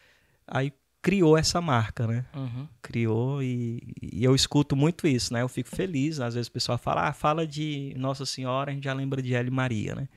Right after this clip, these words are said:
Speaker 1: E isso, pra mim, assim, confirma muito o carisma, porque a gente fala isso dentro da comunidade, né?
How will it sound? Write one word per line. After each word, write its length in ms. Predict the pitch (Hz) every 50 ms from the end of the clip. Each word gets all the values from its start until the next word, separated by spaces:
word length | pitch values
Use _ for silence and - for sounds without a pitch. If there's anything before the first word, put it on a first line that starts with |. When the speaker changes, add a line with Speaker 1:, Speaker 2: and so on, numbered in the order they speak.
| _ _ _ _ _ _ _ _ _ _ _ -
Speaker 1:
E 220 | 107 107 110 110
isso, 180 | 113 110 - -
pra 200 | - 127 123 120
mim, 180 | 120 120 123
assim, 220 | 131 131 - - 127
confirma 500 | - - 127 123 - 135 135 139 135 127
muito 280 | 127 127 127 135 -
o 40 | 143
carisma, 560 | - - 160 160 156 139 131 120 117 117 110
porque 280 | - - 123 - - 127
a 80 | 120 120
gente 220 | 117 131 131 - -
fala 340 | - - 151 160 165 147 135
isso 240 | 127 120 - -
dentro 160 | - 120 113 117
da 80 | 117
comunidade, 680 | - - 117 117 117 113 110 104 104 104 104 104 110
né? 160 | 107 110 131